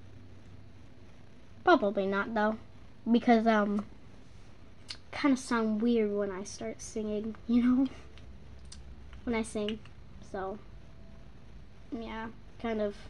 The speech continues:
I don't ever sing in front of people because it actually kinda makes me nervous and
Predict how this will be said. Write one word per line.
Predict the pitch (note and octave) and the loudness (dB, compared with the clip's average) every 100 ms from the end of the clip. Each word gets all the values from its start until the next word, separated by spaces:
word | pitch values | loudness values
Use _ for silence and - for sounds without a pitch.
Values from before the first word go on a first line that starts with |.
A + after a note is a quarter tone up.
| - - - - | -14 -14 -12 2
I | B3+ | 10
don't | F4 G4 - - - - - | 10 10 2 -14 -16 0 6
ever | B3+ A3 G#3 A3 | 6 4 0 0
sing | - - G3 | -6 -4 -2
in | G3+ | -4
front | - F#3+ G#3 | -4 -6 -6
of | - | -6
people | - - - | -8 -4 -4
because | C4+ B3+ B3 B3 | -2 -2 -2 -2
it | - - | -4 -2
actually | B3+ - B3+ | -2 0 -2
kinda | A#3+ C4 A#3+ | 4 4 6
makes | A#3+ A#3 - A#3 | 6 4 0 -2
me | G#3+ A3 - - - - - - - - - - - - - | 0 -2 -6 -16 -16 -16 -16 -16 -16 -16 -16 -12 -12 -12 -4
nervous | A3+ A#3 A3+ A#3 A3+ - | 0 2 4 2 2 -2
and | G#3 G3+ G3 A3 | -2 0 0 -4